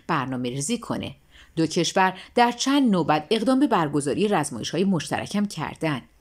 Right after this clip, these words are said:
هرچند گانتز برای روی کار آمدن دولت جدید به زودی وزارت دفاع اسرائیل رو ترک می‌کنه، اما گفته بود که متوقف کردن مسیر برنامه‌های اتمی جمهوری اسلامی از طریق حملهٔ نظامی راهکاریه که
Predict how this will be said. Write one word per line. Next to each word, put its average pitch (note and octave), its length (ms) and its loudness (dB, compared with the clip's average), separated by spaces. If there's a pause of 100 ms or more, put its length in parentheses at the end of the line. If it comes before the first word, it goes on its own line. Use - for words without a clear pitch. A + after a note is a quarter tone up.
(460)
هرچند D#3 640 -2
گانتز G#3+ 560 0
برای C#4 280 4
روی F3+ 200 2
کار C#3+ 200 -2
آمدن C3 320 0
دولت C#3+ 460 0
جدید C#3 480 -2 (220)
به B3 120 4
زودی A#3+ 380 2
وزارت C#3+ 500 0
دفاع D3+ 440 0
اسرائیل C3+ 400 -2
رو D#3+ 80 0
ترک E3+ 440 -4
می‌کنه، B2+ 420 -6 (300)
اما E3+ 160 2
گفته D#3 280 0
بود E3+ 140 0
که F#3 100 -2
متوقف E3 580 -2
کردن E3+ 400 -2
مسیر F3 520 0
برنامه‌های D#3+ 760 0
اتمی F3+ 440 2
جمهوری C#3+ 420 -2
اسلامی - 440 -6 (240)
از D4 180 0
طریق B3+ 300 2
حملهٔ D#3+ 440 0
نظامی C3+ 580 0 (200)
راهکاریه C4+ 540 4
که - 140 -2